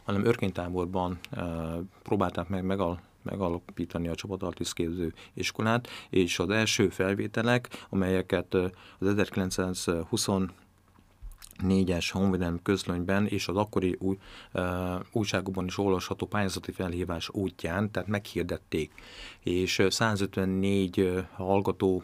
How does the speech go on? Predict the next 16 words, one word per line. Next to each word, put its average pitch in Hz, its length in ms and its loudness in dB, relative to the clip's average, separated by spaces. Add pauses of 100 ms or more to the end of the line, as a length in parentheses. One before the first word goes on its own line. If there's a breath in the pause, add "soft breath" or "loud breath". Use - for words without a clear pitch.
(140)
ö, 101 160 -6
számára 92 480 -2
hirdettek, 92 680 -2
ö, 90 200 0 (140)
oktatási 92 520 -4
lehetőséget, 104 800 0
ö, - 20 -16 (880 loud breath)
Örkénytáborban. 87 960 -2 (800 loud breath)
A 107 320 4
felvi-, 135 380 6 (100)
felvételi, 113 640 8 (120)
ö, 101 340 4 (180)
hirdetményben 101 880 4 (1200 loud breath)
itt, - 260 0
ö, 98 180 10 (400 loud breath)
ö, 92 340 2